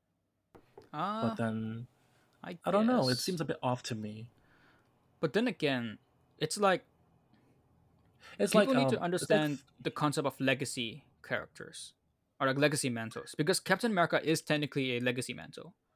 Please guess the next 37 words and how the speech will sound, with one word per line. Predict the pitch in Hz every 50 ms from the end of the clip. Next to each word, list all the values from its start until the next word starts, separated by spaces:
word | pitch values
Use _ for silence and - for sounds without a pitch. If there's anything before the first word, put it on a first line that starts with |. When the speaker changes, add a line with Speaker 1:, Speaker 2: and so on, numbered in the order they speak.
| -
Speaker 1:
Like, | - 143 139
we | 156 151
had | 147 170 170 165 160 -
Steve | - - 147 139 120
Rogers, | 127 120 107 95 107 110 139 151 - -
we | 143 139 127
have, | 135 127 127 123 123 - _ _ _ _ _ _ _ _ _ _ _ _ _ _ _ _ -
um, | 131 120 120 117 117 117 110 117 -
we | 135
have | 131 127 - _ _ _ -
Sam | - - 147 139 131
Wilson | 135 135 123 - 127 120
right | 117 117 104
now. | 120 113 104 120 151 170 - _ _ _ _ _ _ _ _ _ _ _ _ _ -
Speaker 2:
Mm-hmm. | 135 113 117 113 113 120 - _ _ -
Speaker 1:
It's | - -
the | - 151
same | - - 160 175 190 202
as, | 202 185 160
um, | 165 156 147 139 131 127 - _ _ _ _ _ _ - - _ _ _ _ _ _ _ _ _ _ _ _ _ _ _ _ _ _ -
yeah, | - 160
'cause, | - 165 151
like, | 165 160 - - - - - _ _ -
Speaker 2:
Uh, | - - - _ _ _ _ _ _ _ -
Speaker 1:
yeah, | 196 208 190
to | 175 - - - 233
be | 247 247 -
honest, | 135 180 214 190 -
like, | 151 139 -
the | - -
M | 165 185 208
C | - - 233
U | 220 190
hasn't | 151 131 139 143 139 151 147 135
really | 135 139 139 131
had | 120 120 120 117 123
much, | 123 113 85 - - - - - -